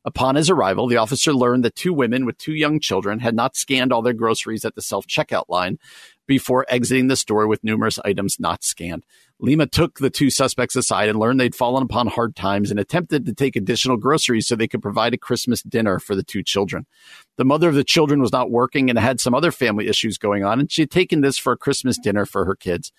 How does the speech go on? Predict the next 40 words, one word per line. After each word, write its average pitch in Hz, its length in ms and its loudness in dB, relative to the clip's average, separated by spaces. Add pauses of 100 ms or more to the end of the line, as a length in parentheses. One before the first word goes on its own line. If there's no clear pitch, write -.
(420)
Officer 151 320 2
Lima 147 320 4
served 156 380 2
the 143 100 2
two 151 180 0
women 135 340 4
notice 147 380 2
not 131 180 0
to 117 80 -4
trespass 107 540 0
forms 98 400 -2
and 117 180 0
refused 185 440 -2
to 156 80 -4
file 123 240 0
criminal 110 400 0
charges. 95 500 -2 (340)
His 131 200 2
boss, 143 380 2
Chief - 340 2
George 127 320 2
McNeil, 127 420 2
said, 110 300 2
"The 117 120 -2
incident 151 400 0
is 113 140 -2
a 117 80 2
true 175 300 0
testament 120 580 0
of 110 180 -2
Officer 131 440 0
Lima's 113 300 0
great 139 280 -2
character." 104 560 -2 (380)
Officer 175 360 2
Lima 160 280 4
then 147 360 2
purchased 135 480 0
gift - 280 -2
cards 87 420 -2